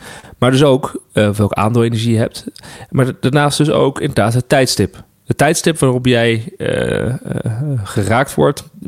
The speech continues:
in je koopkracht kan dus enorm verschillen afhankelijk van je energiecontract.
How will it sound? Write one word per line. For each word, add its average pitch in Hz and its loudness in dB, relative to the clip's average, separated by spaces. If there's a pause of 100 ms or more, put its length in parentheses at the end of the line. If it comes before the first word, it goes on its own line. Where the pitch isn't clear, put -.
in 131 2
je 131 4
koopkracht 131 2
kan 117 0
dus 107 -2
enorm 135 2
verschillen 87 0
afhankelijk 98 -4
van 95 0
je 80 0
energiecontract. 90 -2